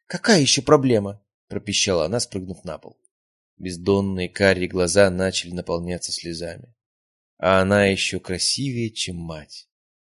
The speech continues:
Распускающийся цветочек. Такую надо любить и защищать. Раз уж я её старший брат, то я сделаю всё возможное, чтобы все знали, кто обидит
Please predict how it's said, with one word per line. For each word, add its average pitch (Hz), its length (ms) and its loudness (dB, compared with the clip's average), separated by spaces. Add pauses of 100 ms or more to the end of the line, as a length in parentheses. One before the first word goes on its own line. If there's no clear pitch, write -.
(200)
Распускающийся 92 1200 0
цветочек. - 640 -12 (540)
Такую 135 340 0
надо 113 240 4
любить 92 400 -4
и - 40 -12
защищать. - 760 0 (520)
Раз 95 320 -2
уж - 400 -10
я 87 200 -4
её - 160 -12
старший - 460 -4
брат, 120 340 0 (340)
то 98 80 -12
я 98 180 2
сделаю 101 440 2
всё 160 280 2
возможное, 113 680 2
чтобы - 320 -20
все 131 480 4
знали, 98 640 4 (240)
кто 107 440 4
обидит 90 680 -4